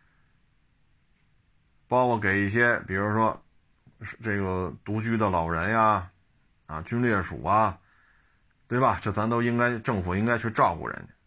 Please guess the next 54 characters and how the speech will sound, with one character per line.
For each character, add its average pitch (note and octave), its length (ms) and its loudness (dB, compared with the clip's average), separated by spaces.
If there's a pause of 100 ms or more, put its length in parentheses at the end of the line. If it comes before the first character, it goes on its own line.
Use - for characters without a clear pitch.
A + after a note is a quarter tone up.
(120)
这 G#2+ 140 -4
咱 G#2+ 160 0
没， A#2 180 0
这， C3 160 0
这， C#3+ 140 0
这 C#3+ 180 2
咱 B2 160 0
不 A#2 80 -4
跟 A2+ 100 -2
人 B2 140 -2
争， - 180 -4 (220)
对 A2+ 100 -2
吧？ A2 220 2 (460)
人 G#2+ 180 0
家 A#2 180 2 (840)
就 G#2 200 -8 (200)
有 F#2+ 340 -4
付 - 240 -6
出 A2+ 180 0
比 G2 80 0
较 F#2+ 160 2
多， G2 220 -2
咱 G#2 180 -4 (200)
应 D3 180 -4
该 D#3 100 2
给 C3+ 80 -2
人 F#2+ 140 0
提 F#2+ 140 -6
供 G2 180 -2
一 E2 60 -4
些 F#2+ 160 -2
资 G2+ 240 -4
助。 F2 180 -8 (920)
那 A2+ 120 -2
这 A2+ 80 0
些 A2+ 100 2
钱 A2+ 220 -4
哪 A2 80 0
儿 - 100 -6
来 G#1+ 200 -2
呀？ F#2 120 -8 (1120)
那 C3+ 160 2
现 D#3+ 180 4
在 D#3 320 4 (140)
各 C3+ 180 0
行 C3 200 2
各 C3 180 2
业， A#2 180 2 (540)
<laughs> - 480 -4
收 - 180 0
入 B2 160 2
全 A2 200 -2
下 A2 160 0
降。 F#2+ 200 -2